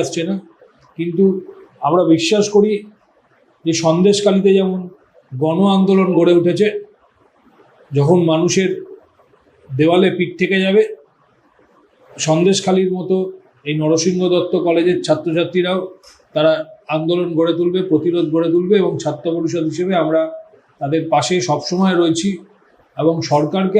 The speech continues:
আমরা একটা কথাই বলছি যে আপনারা অন্ততপক্ষে ছাত্র নির্বাচন, যেটা ছাত্র সংসদ নির্বাচনটা চালু করুন। ছাত্র সংসদ নির্বাচন চালু না হলে এই ধরনের ঘটনা ক্রমাগত বাড়বে।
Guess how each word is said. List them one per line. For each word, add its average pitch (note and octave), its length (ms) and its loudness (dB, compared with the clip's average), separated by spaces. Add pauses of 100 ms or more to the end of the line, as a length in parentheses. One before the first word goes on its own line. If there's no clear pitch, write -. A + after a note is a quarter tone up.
আমরা F#3+ 160 0 (100)
একটা F3+ 240 -4
কথাই F#3 220 -2
বলছি F3 420 -2 (460)
যে F3 80 0
আপনারা F#3 420 0 (440)
অন্ততপক্ষে G3+ 640 2 (480)
ছাত্র D#3+ 400 0 (100)
নির্বাচন, F#3 460 2
যেটা D#3 180 2
ছাত্র D3+ 300 -6
সংসদ E3 340 -4 (100)
নির্বাচনটা E3+ 500 -2
চালু D#3 240 0
করুন। F3+ 260 2 (580)
ছাত্র D#3 320 2
সংসদ F#3 380 0 (120)
নির্বাচন F3+ 420 0
চালু F3 280 0
না E3 180 0 (100)
হলে G3+ 180 4 (440)
এই D#3 160 2
ধরনের F3+ 400 0
ঘটনা D3+ 360 0 (520)
ক্রমাগত G#3 420 4 (140)
বাড়বে। E3 260 2